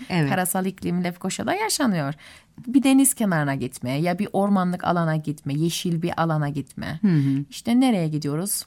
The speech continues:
Speaker 2: Mesela Kantara'ya gidilebiliyor.
Speaker 1: Hı hı.
Speaker 2: Yine Alev Kayası dediğimiz, yine ormanlık, piknik yapılabilecek bir yerdir. Oraya
Speaker 1: Oraları
Speaker 2: gidiliyor.
Speaker 1: geziyorsunuz.
Speaker 2: Ya da Yeşilırmak'a gidiliyor. Yeşilırmak, Lefke. Buralar Kıbrıs, e,
Speaker 1: Cennet.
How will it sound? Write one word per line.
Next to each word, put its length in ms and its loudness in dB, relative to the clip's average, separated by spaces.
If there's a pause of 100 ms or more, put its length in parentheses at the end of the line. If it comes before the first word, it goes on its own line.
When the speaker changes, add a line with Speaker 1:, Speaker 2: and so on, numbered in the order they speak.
Speaker 2:
Mesela 220 -8
Kantara'ya 540 2
gidilebiliyor. 880 -2
Speaker 1:
Hı 120 2
hı. 180 0 (640)
Speaker 2:
Yine 140 -4
Alev 300 2
Kayası 480 -2
dediğimiz, 720 -2
yine 160 0
ormanlık, 720 0 (120)
piknik 340 -6
yapılabilecek 800 -2
bir 160 -4
yerdir. 600 -10 (160)
Oraya 260 -2
Speaker 1:
Oraları 300 4
Speaker 2:
gidiliyor. 220 2
Speaker 1:
geziyorsunuz. 640 -4 (280)
Speaker 2:
Ya 200 0
da 60 0
Yeşilırmak'a 760 0
gidiliyor. 760 -6 (240)
Yeşilırmak, 840 0
Lefke. 600 -2 (360)
Buralar 520 -2 (120)
Kıbrıs, 760 -6
e, 60 -20
Speaker 1:
Cennet. 600 4